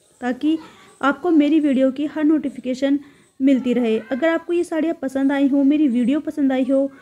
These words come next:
तो प्लीज़ फ्रेंड एक लाइक ज़रूर करना। और आप चाहें तो अपने दोस्तों को भी ये वीडियो शेयर कर सकते हैं ताकि उन्हें भी इन स्टाइलिश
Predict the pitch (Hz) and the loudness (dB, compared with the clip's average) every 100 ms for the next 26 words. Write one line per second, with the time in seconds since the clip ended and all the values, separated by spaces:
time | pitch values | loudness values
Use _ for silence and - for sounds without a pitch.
0 | _ _ 370 359 294 339 - 285 277 269 | _ _ -10 -2 0 0 -2 -2 -2 -4
1 | 285 269 247 277 277 247 233 247 240 226 | -4 -2 0 -2 -2 -2 -2 -2 -2 -2
2 | 226 - _ _ _ _ _ _ _ _ | -8 -12 _ _ _ _ _ _ _ _
3 | _ _ _ _ _ 277 320 349 294 302 | _ _ _ _ _ 0 0 0 -4 -6
4 | - 277 285 294 302 262 277 294 285 285 | -4 -2 -2 -2 -8 -8 -4 -2 -2 -4
5 | 233 247 254 302 285 233 277 262 277 262 | -4 -4 -6 -6 -6 -2 0 0 2 0
6 | 254 277 277 302 302 262 262 254 269 285 | 0 -2 -2 -8 -6 -6 -8 -8 -6 -6
7 | 262 262 277 269 311 302 277 294 294 285 | -6 -4 0 2 0 0 -4 0 0 -2
8 | 269 240 262 277 | -2 -2 -2 -6